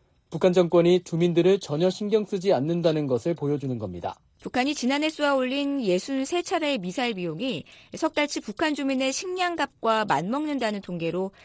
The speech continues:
Speaker 2: 대북 지원에 대한 회의적인 시각이 많습니다.
Speaker 1: 올바른 방법으로 지원을 한다면 북한 정권을 지원하는 게 아니라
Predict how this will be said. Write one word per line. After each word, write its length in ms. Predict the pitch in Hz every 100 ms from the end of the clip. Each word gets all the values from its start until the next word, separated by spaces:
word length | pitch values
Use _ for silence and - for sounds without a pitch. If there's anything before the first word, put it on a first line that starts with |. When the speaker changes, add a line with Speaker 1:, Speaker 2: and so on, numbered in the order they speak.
| -
Speaker 2:
대북 300 | - 180 233
지원에 260 | - 262 247
대한 240 | 214 196
회의적인 460 | 220 339 330 302 262
시각이 320 | 247 185 185
많습니다. 760 | 151 143 - 190 160 175 170 143 -
Speaker 1:
올바른 420 | 170 190 196 208
방법으로 580 | 190 185 185 170 175 175
지원을 480 | - 156 160 160 143
한다면 460 | 131 123 120 87 87
북한 300 | 139 180 175
정권을 460 | 165 143 151 175
지원하는 560 | 175 156 170 165 156 147
게 120 | 139
아니라 360 | 110 98 95